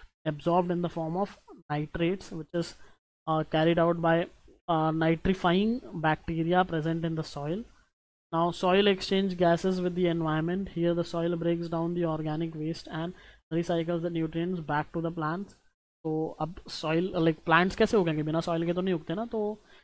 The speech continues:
कहीं ना कहीं that is the relation and soil has this, uh, uh, यहाँ पे लिखा हुआ है नाइट्रीफाइंग बैक्टीरिया, which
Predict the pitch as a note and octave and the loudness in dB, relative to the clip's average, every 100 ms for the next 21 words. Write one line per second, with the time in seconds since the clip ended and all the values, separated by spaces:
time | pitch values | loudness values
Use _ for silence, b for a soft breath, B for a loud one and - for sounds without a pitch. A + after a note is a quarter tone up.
0 | _ D#3+ F3 F3 F#3 F#3 D#3+ E3+ F3 F#3+ | _ -2 0 2 2 2 2 2 2 2
1 | F3 E3 D#3+ F3 F3 E3+ D#3+ E3+ D#3+ E3 | 2 0 -2 -4 -4 -4 -2 0 0 0
2 | E3 E3 - D3+ D3 - B B B - | 0 -2 -2 -2 -2 -6 B B B -2
3 | D3+ D3+ D3 D#3 D3+ D#3 D#3 D3+ D3+ D#3+ | 0 2 0 -2 -4 -2 -2 0 -2 -2
4 | E3 E3 E3+ D#3 - E3 D#3+ E3+ D#3+ | -2 -2 2 0 0 -4 -2 -2 -4